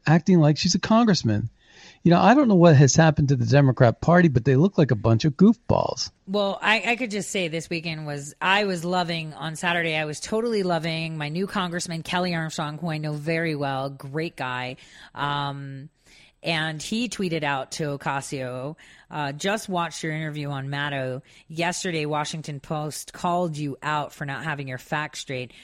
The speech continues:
Speaker 2: during your interview on sixty Minutes. Today, you told potus to get his facts straight.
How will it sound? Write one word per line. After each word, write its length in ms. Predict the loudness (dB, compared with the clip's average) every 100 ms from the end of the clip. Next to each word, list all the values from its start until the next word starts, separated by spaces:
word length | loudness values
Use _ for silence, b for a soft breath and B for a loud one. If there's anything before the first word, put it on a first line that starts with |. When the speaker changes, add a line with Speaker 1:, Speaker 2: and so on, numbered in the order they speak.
| b -6
Speaker 2:
during 240 | -6 -4
your 80 | -8
interview 360 | -8 -8 -8
on 140 | -8 -10
sixty 320 | -10 -12 -10
Minutes. 380 | -10 -10 -12 -16 b b
Today, 340 | -8 -2 0 0
you 200 | -2 -4
told 340 | -4 -4 -6
potus 400 | -6 -4 -2 -6
to 60 | -8
get 220 | -8 -8
his 240 | -8 -8 -6
facts 300 | -6 -6 -10
straight. 280 | -10 -10